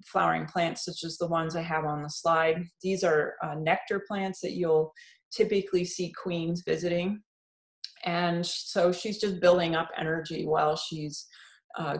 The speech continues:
getting ready to start laying eggs. The, the second piece that's really important for queens is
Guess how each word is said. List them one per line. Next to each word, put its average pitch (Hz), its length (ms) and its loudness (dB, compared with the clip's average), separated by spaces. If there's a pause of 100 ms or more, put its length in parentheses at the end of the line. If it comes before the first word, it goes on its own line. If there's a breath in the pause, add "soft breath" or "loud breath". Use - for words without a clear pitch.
getting 175 320 4
ready 160 300 2
to 160 140 -8
start 160 380 2
laying 147 380 -2
eggs. - 640 -6
The, 170 280 0
the 175 120 4
second 208 760 2
piece 175 420 -6
that's 175 360 0
really 175 240 2
important 170 720 -2
for 165 480 2
queens 165 560 -2
is 165 360 -2